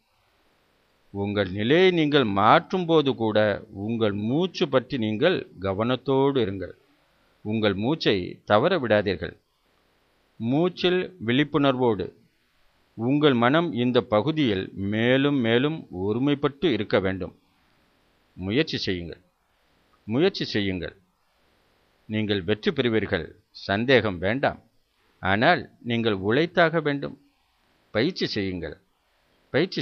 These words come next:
செய்யுங்கள். உள்ளே வரும் மூச்சு பற்றிய கவனம், வெளியே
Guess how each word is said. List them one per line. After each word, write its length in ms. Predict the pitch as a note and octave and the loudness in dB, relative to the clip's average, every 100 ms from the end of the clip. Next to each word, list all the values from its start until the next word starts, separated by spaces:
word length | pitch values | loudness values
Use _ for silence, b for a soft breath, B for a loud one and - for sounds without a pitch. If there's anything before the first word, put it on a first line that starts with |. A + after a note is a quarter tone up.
| - | -4
செய்யுங்கள். 380 | G2+ F2+ D#2 - _ _ _ _ _ _ _ - | -4 -6 -10 -16 _ _ _ _ _ _ _ -8
உள்ளே 360 | F#2 A2 A#2+ A2 | -4 2 4 4
வரும் 240 | A2 A#2 G2 G2+ | 2 0 -2 -4
மூச்சு 280 | B2 - A#2 | -4 -4 -2
பற்றிய 320 | A#2 - B2+ G#2 G2 | -2 -2 -2 -2 0
கவனம், 340 | G#2 A2 G#2 - _ _ _ _ _ _ | 0 0 -4 -12 _ _ _ _ _ _
வெளியே 400 | F2+ A2 C#3 D3+ | -2 0 2 2